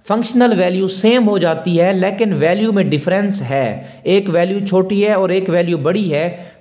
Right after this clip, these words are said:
तो हम उस फंक्शन को steadily increasing function कहेंगे।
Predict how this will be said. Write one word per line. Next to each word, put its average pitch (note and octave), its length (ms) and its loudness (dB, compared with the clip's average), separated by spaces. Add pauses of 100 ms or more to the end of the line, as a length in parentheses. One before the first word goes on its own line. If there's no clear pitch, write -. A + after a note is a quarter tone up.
तो D#3+ 60 0
हम F3 260 -2
उस A3+ 240 -2
फंक्शन F#3+ 440 0
को D#3 360 0 (220)
steadily F#3+ 580 -2 (120)
increasing E3+ 760 -2
function D3 460 -4
कहेंगे। F2+ 500 -6